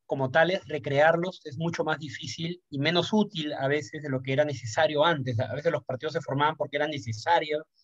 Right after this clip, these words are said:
para articular una serie de cosas que hoy se dan de otra manera. Pero sí creo que hemos perdido un par de funciones, eh, importantes en los partidos,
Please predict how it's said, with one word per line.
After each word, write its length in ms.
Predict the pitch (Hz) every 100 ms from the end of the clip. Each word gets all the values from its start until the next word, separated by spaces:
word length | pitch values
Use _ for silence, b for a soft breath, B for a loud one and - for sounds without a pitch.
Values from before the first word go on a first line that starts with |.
| _ _ -
para 160 | 120
articular 480 | 117 117 110 127 147
una 140 | 147
serie 240 | 123 147 143
de 80 | 135
cosas 300 | 143 151 -
que 100 | 147
hoy 80 |
se 140 | 139 139
dan 160 | 143
de 60 | 139
otra 200 | 139 143
manera. 420 | 127 135 135 107 - - b b b b -
Pero 200 | 147 147
sí 160 | 202
creo 240 | 202 208 202
que 60 |
hemos 160 | 185 170
perdido 280 | 165 156 170
un 80 |
par 140 | 175 170
de 80 | 170
funciones, 680 | 143 135 151 156 151 - 139
eh, 400 | 127 123 120 123 131
importantes 640 | 131 131 123 170 180 127
en 80 | 123
los 120 | 117
partidos, 640 | 120 110 156 147 147 190